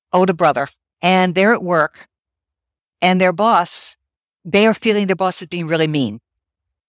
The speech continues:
unkind, mean, putting them down, demeaning, whatever the, th-, th-, they're feeling.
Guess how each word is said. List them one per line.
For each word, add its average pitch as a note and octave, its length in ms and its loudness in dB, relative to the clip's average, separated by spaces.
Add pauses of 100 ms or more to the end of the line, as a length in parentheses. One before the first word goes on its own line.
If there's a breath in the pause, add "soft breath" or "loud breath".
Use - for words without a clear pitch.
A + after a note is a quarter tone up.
(160)
unkind, F3+ 640 0
mean, E3+ 500 0
putting F3+ 260 0
them E3 160 -2
down, E3 420 2
demeaning, D#3+ 640 -2 (160)
whatever E3 300 0
the, D3+ 180 0 (320)
th-, - 120 -18 (100)
th-, - 120 -14
they're E3 240 0
feeling. D3 420 -2